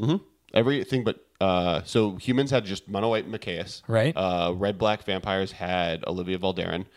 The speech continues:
Speaker 1: Gre-
Speaker 2: Oh.
Speaker 1: black blue had Grim Grim,
Speaker 2: Right.
Speaker 1: the zombie that, I mean, that's probably the least played of these. And then, uh, green whi-, uh, blue white had Geist.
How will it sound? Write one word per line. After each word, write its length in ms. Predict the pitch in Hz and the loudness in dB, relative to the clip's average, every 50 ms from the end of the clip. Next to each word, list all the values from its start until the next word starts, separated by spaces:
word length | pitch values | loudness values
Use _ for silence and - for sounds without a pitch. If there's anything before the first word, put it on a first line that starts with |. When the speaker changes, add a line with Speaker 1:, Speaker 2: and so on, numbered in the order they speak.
| - - - | -20 -12 -4
Speaker 1:
Gre- 420 | - 131 135 147 151 156 156 - - | -2 0 0 2 2 2 2 0 0
Speaker 2:
Oh. 100 | 160 156 | 0 0
Speaker 1:
black 260 | 101 101 101 107 - - | 2 2 2 2 2 0
blue 200 | 101 101 101 101 | -2 -2 -2 -2
had 340 | 107 98 95 90 90 92 | -2 -2 -4 -4 -6 -8
Grim 320 | - 92 95 101 101 101 101 | -10 -8 -6 -6 -6 -6 -8
Grim, 440 | 90 - 104 104 101 104 107 107 - _ _ - - - | -8 -8 -6 -6 -6 -6 -8 -12 -14 _ _ -20 -18 -10
Speaker 2:
Right. 180 | 110 110 110 110 | -4 -2 0 0
Speaker 1:
the 80 | 117 | 0
zombie 300 | 92 98 92 92 90 95 | 0 0 -2 -2 -2 -2
that, 220 | 90 95 87 - - - 90 90 - - 87 87 - - - - - | -2 0 -2 -2 -4 -8 -16 -16 -16 -16 -16 -14 -14 -12 -12 -6 -4
I 60 | 92 | -2
mean, 120 | 98 98 95 | 0 2 2
that's 140 | 101 98 - | 2 2 2
probably 220 | 131 113 101 104 | 0 -2 -2 -2
the 80 | 87 95 | -4 -4
least 540 | 92 92 98 95 92 135 - - - - | -6 -6 -6 -6 -6 -6 -8 -10 -12 -10
played 240 | - 127 120 117 117 | -4 0 0 2 0
of 80 | 123 120 | 0 0
these. 320 | 123 127 127 117 - - - - - | -2 -2 -2 -4 -8 -14 -16 -12 -8
And 160 | 98 101 98 | -6 -4 -2
then, 140 | 95 92 90 | -2 -2 -2
uh, 300 | 85 87 82 78 78 82 - - - _ _ _ - | -4 -4 -4 -6 -6 -8 -10 -16 -20 _ _ _ -14
green 140 | - 95 95 | -10 -6 -4
whi-, 100 | 98 85 - - | -4 -4 -4 -4
uh, 80 | 90 90 | -4 -4
blue 160 | 85 90 85 | -4 -4 -4
white 160 | 90 87 82 | -4 -4 -6
had 100 | 95 90 | -6 -6
Geist. 300 | - 98 78 - - - | -6 -6 -6 -6 -8 -14